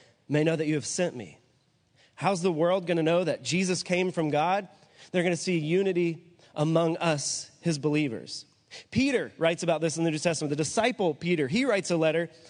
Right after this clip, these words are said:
and in First Peter three eight, he says, "Finally, all of you have unity in mind, sympathy, brotherly love, a tender heart, and a humble mind." Again,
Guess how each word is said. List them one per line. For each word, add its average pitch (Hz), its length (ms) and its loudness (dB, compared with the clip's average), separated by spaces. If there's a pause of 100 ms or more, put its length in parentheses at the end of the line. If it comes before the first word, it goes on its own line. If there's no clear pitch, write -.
(140)
and 180 120 4
in 175 40 0
First 240 300 0
Peter 196 220 0
three 214 260 0
eight, 202 160 2
he 180 100 0
says, 170 280 -2
"Finally, 220 560 2
all 202 260 2
of 190 80 -2
you 180 120 2
have 160 220 0
unity 226 580 0
in 160 340 0
mind, 147 460 0 (280)
sympathy, 165 800 -2 (240)
brotherly 202 500 0
love, 180 220 2
a 156 100 -4
tender 214 380 -2
heart, 175 340 0
and 139 120 -2
a 127 40 0
humble 170 560 0
mind." 120 500 -6 (840)
Again, 165 640 0